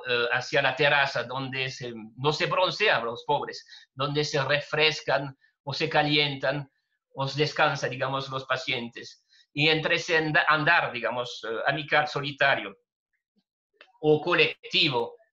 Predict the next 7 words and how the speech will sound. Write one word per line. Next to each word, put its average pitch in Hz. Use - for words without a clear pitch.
eh, 127
que, 147
eh, 123
aparece 147
en, 113
en, 120
em, 107